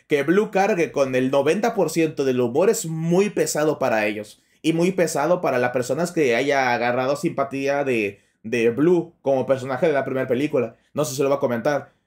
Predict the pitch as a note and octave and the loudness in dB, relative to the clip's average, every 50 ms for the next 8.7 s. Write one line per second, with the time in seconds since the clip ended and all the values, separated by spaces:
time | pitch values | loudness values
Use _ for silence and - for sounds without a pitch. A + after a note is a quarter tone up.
0 | _ _ A2+ B2+ C3 B2+ B2+ D#3+ D#3+ E3+ E3+ D#3+ D#3 D3+ - C3+ - D3+ C#3 D3 | _ _ -2 0 2 2 2 4 2 2 4 2 0 0 -2 -2 -2 -2 0 2
1 | E3 F3 F#3+ G3+ - - C#3 C#3 C3+ D3+ E3 F#3 F#3 - A#3 A#3 E4 E4+ - _ | 0 2 2 2 2 2 0 0 2 2 0 0 0 -2 -2 -4 -4 -6 -8 _
2 | _ _ _ _ _ _ - - C3+ C3+ C3+ C3 A#2+ A2+ - B2+ B2+ B2+ A#2+ A2 | _ _ _ _ _ _ -8 -4 -2 0 2 2 2 2 2 2 2 2 0 0
3 | G#2 - A#2+ B2+ C3 C3 F3 D#3+ D3 C3 - - _ _ _ D3+ D3 D3+ D3 D3 | -2 0 0 0 0 2 2 2 0 0 -2 -6 _ _ _ 0 0 0 -2 -4
4 | C#3+ C3+ C3 B2+ C#3 C#3 D3 F#3+ A3+ A#3 - - _ _ _ - _ F#3+ G3 - | -6 -6 -4 -2 -2 -2 0 0 0 -2 -2 -8 _ _ _ -8 _ -2 -2 0
5 | D#3+ E3 D#3 D#3 E3 G3 G#3 G3 F3 E3+ F3+ E3+ E3+ F3 E3+ F#3+ F3 - G#3 - | 2 0 2 2 2 2 2 2 0 0 0 0 0 0 0 0 0 0 0 -2
6 | - C#3+ C3 C#3 D3 D#3 E3 D3 - D3 C3 C3 - D#3 D3+ E3 D#3+ D#3+ - C#3 | -2 -4 -4 -4 -4 -6 -6 -4 -2 -2 -2 0 -2 0 0 0 -2 0 0 -2
7 | C#3 C#3 C#3 C#3 - - - _ - D3+ B2+ - - D3+ C#3+ - - - D3 B2+ | 0 0 0 -2 -4 -10 -18 _ -2 0 0 0 0 -2 -4 -4 -2 -2 -2 -2
8 | B2+ - B2+ A#2 A2+ A2 G2+ F#2+ G2 G2 F#2+ E2+ F#2 | -2 -2 -2 0 0 0 0 -2 -2 -4 -4 -6 -8